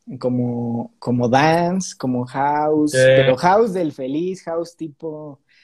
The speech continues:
Speaker 1: no sé, es raro. Mm, fiesta.
Speaker 2: Un houseito
Speaker 1: Sí.
Speaker 2: sabrosón.
Speaker 1: House fiesta, house
Speaker 2: Playero.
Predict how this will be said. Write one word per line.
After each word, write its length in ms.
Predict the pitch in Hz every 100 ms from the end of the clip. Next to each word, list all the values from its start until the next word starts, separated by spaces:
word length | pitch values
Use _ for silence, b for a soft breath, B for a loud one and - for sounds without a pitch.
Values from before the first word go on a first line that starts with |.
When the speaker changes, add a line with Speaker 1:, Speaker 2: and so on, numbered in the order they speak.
| _ -
Speaker 1:
no 200 | 123 135
sé, 400 | 131 120 123 127
es 80 | 123
raro. 380 | 113 107 120 _ _ _ _ _ _ _ _ _ _ _
Mm, 920 | 190 131 123 120 120 120 117 117 117 117 _ _ _ _ _
fiesta. 440 | - 175 170 131 120 - - _ _ _ _ _ _
Speaker 2:
Un 120 | - 175
houseito 480 | 190 175 196 190
Speaker 1:
Sí. 60 | 185
Speaker 2:
sabrosón. 400 | 156 131 135 160 - _ _ _
Speaker 1:
House 320 | 151 165 170
fiesta, 800 | - 147 160 170 170 175 170 175
house 100 | 156
Speaker 2:
Playero. 400 | 151 139 147 170